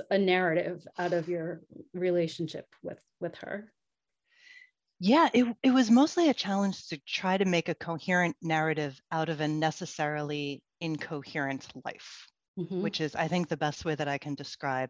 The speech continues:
Speaker 2: my mother's life. Um, you know, if I had to, if I had to explain my mother in a phrase,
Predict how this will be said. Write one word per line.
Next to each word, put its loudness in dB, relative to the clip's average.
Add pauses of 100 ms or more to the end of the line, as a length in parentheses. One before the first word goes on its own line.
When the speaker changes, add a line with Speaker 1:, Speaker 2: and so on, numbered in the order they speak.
Speaker 2:
my -2
mother's -8
life. -10 (540)
Um, 0 (160)
you 4
know, 6
if -4
I 4
had 2
to, 2 (300)
if -4
I -2
had 2
to 0
explain -4
my 0
mother -6
in -8
a -6
phrase, -4